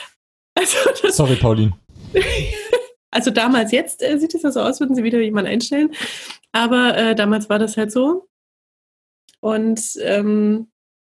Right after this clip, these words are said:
Speaker 1: aber das hatte ja auch wenig Bewandtnis, weil ich dann nach dem Bachelorstudium direkt, äh, in den Freikirchen, äh, angestellt wurde.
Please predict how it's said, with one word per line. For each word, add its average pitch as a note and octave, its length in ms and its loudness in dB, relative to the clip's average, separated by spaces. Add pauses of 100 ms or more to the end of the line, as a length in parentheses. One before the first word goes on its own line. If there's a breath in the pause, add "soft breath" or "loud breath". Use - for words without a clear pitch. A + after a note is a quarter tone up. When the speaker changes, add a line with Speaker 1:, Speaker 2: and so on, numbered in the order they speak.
(640 soft breath)
Speaker 1:
aber G#3+ 160 2
das G#3+ 140 0
hatte B3 160 2
ja G#3 160 2
auch G3+ 60 -4
wenig A#3 220 2
Bewandtnis, A3+ 520 0
weil F#3 140 0
ich G#3 80 -2
dann F#3+ 160 0
nach G3+ 180 -2
dem G3 160 -4
Bachelorstudium G3+ 920 -4
direkt, F#3 560 -6
äh, F3 440 -6
in F3+ 80 -4
den F3 140 -6
Freikirchen, F3+ 920 -6 (1200)
äh, - 40 -2
angestellt F3+ 1200 -2
wurde. F3 680 0